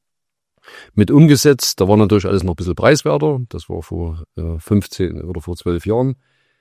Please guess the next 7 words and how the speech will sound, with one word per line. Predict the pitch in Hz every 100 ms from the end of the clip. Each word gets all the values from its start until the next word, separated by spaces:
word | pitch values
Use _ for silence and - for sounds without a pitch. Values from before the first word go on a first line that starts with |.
| _ -
Leipzig | 113 131 113 113
haben | 104
wir | 90
auch, | 120 143
äh, | 143 139 139 139 135
Fördermittel | 117 131 131 127 120
akquiriert. | 110 - 110 110 110 -